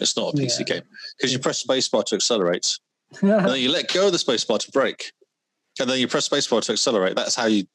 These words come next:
Speaker 1: kind of drive.
Speaker 2: That's annoying.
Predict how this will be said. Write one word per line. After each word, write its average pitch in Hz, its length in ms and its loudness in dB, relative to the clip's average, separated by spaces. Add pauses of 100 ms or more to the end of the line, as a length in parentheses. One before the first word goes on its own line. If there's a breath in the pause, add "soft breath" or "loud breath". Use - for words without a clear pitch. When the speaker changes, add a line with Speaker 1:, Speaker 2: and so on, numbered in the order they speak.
(120)
Speaker 1:
kind 113 180 -2
of - 160 -4
drive. 147 420 0 (600)
Speaker 2:
That's 202 380 0 (160)
annoying. 147 520 2